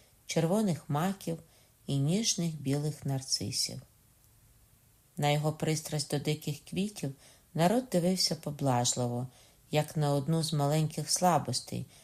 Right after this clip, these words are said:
що так пасують мудрим людям. Якби це хтось інший,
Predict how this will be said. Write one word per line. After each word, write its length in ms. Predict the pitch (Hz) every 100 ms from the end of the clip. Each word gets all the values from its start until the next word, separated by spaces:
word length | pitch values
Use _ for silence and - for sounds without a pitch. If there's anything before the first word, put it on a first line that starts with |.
| - -
що 200 | - 151
так 320 | 156 262 269
пасують 560 | 190 180 - 160 156 156
мудрим 500 | 131 131 135 131 123
людям. 480 | 120 117 101 107 123 _ _ _ _ _ _ _ _
Якби 300 | - 127 135
це 180 | 131 131
хтось 360 | 131 - 117 -
інший, 600 | 165 196 254 - 123